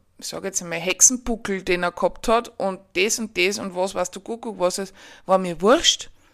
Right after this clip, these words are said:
Das ist mir nicht einmal mehr aufgefallen, ja. Das heißt, wenn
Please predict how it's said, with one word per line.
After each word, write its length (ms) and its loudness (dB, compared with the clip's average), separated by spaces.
Das 160 6
ist 80 8
mir 120 8
nicht 140 8
einmal 180 2
mehr 180 0
aufgefallen, 540 6
ja. 300 2
Das 280 6
heißt, 480 6
wenn 400 2